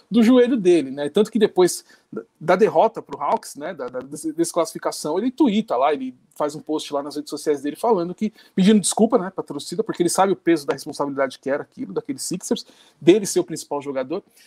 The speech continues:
E ele falou, falou, "Meu, eu joguei com, com o menisco rompido", né? E ele é um cara que, que, que realmente se entregou, de fato, né? Mas aí é aquilo que, que a gente tá falando aqui, faltou, né?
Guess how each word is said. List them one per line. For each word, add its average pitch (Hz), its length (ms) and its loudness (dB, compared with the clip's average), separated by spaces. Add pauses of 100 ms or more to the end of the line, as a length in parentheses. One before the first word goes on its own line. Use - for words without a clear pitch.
(260)
E 247 480 2
ele 247 200 2
falou, 320 240 2
falou, 220 200 0
"Meu, 190 80 2
eu 165 40 0
joguei 156 280 -6
com, 226 560 -6
com 226 120 -6
o 226 60 0
menisco 220 380 -2
rompido", 226 600 2 (160)
né? 131 160 -10 (240)
E 202 80 0
ele 330 120 6
é - 20 6
um 262 80 4
cara 180 320 2
que, 156 420 -12
que, 202 140 -8
que 185 140 -6
realmente 262 360 4
se - 140 -2
entregou, 156 480 0 (100)
de 147 200 -14
fato, 175 500 -6 (200)
né? 185 260 -4 (280)
Mas 202 200 2
aí 233 200 4
é 226 40 6
aquilo 240 260 -6
que, 247 140 -14
que 254 80 -10
a - 20 -6
gente 226 140 -6
tá 254 100 -6
falando 269 240 -6
aqui, 269 240 -2
faltou, 196 580 0
né? 175 140 -10